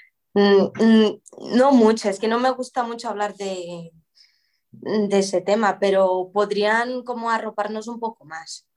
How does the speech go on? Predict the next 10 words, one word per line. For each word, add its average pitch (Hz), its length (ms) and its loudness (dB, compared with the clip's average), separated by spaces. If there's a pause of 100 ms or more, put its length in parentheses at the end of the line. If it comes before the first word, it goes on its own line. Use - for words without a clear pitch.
para 185 300 2
que 180 320 -4
fuera, 196 760 0 (640)
no 208 120 -4
sé, 190 380 -4 (540)
algo, 185 460 0
algo 196 220 0
más 196 160 -4
conocido, 170 680 -4
pero 156 440 -8